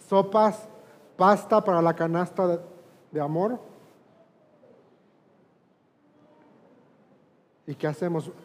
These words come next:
Voy a ir a la alacena a ver cuál es la que tiene la fecha de expiración más cercana y esa es la que voy a ir a llevar. Oigan, mejor no,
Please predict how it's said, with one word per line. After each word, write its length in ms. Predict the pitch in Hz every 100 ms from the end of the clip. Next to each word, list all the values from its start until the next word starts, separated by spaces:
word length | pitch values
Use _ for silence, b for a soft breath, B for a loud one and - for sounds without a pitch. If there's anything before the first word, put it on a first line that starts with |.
| B -
Voy 140 | 170 208
a 20 |
ir 60 | 208 202
a 60 |
la 80 | 165
alacena 420 | 160 147 190 202
a 160 | 202 170
ver 220 | 185 220
cuál 240 | - 202
es 120 | 208 196
la 120 | 180
que 100 | 175
tiene 160 | 190
la 100 | 185
fecha 220 | 165 175 180
de 60 |
expiración 680 | 170 - 160 156 175 175 160
más 320 | 165 170 - B B B -
cercana 460 | 175 165 190 220 214
y 80 |
esa 100 | 190
es 40 | 202
la 120 | 196
que 80 | 170
voy 240 | 156 170
a 80 | 170
ir 60 | 165
a 40 |
llevar. 640 | 160 143 151 151 - - - _ _ _ _ _ _ _ _ _ _ _ _ _ _ _ _ _ _ _ _ _ _ _ _ _ _ _ _ _ _ - - _ _ _ - - _
Oigan, 500 | 131 135 170 226 196 - - _ _ _ _ _ _ _ _ _ _ _ _ _ _ _ _ _ _ _ _ _ _ _ _ _ _ _ _ _ _ _ _ _
mejor 420 | 143 143 - 160 180
no, 300 | 170 170